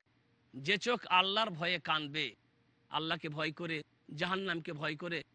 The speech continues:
জান্নাতের কামনায় ইত্যাদিকে স্মরণ করে সে চোখ দিয়ে পানি বইয়েছে, যার চোখ দিয়ে অশ্রু এসছে, এরকম চোখ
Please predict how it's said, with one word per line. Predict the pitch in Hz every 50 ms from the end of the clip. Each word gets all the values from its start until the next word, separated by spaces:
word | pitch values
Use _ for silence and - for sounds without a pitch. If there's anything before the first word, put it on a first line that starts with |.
| _ - 127
জান্নাতের | 139 185 180 190 185 185 180 - - 165 - -
কামনায় | 160 160 170 190 208 220 226 208 151 - _ _ _ _ -
ইত্যাদিকে | 214 214 - _ - 254 233 214 262 190 220 220
স্মরণ | - - 240 302 330 311 247
করে | - 277 247 226 196 143 123 _ _ _ -
সে | - - 151
চোখ | 131 - - 170 170 165
দিয়ে | 147 139 147 143 135 127 -
পানি | - 143 143 151 165 165 151
বইয়েছে, | 135 135 135 131 123 123 - - - _ _ _ _ _ -
যার | 143 175 185 185
চোখ | - - 196 202 190
দিয়ে | 165 156 185 175
অশ্রু | 156 185 175 - - 254 262
এসছে, | 233 - - - - 185 165 131 - _ _ _ -
এরকম | - 180 208 226 - - 240 247 226
চোখ | - - 254 269 302 320 302